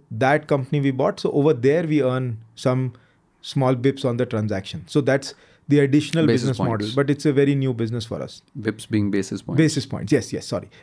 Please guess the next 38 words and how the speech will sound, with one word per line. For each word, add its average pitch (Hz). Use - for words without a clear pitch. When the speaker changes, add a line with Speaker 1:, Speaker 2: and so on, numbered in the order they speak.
Speaker 1:
Basis 147
points 123
on 113
the, 107
on 123
the 113
transaction. 101
But, 151
like, 160
ninety-nine 147
point 151
five 120
percent 131
of 110
our 117
business 110
will 120
be 113
the 120
saas 110
fee. -
So 110
I 123
think 139
for 139
the 127
thirteen-year-old 143
listening, 143
it's 127
the 127
saas 117
fee, 113
software 120
as 117
a 117
service 113
fee 117
that 98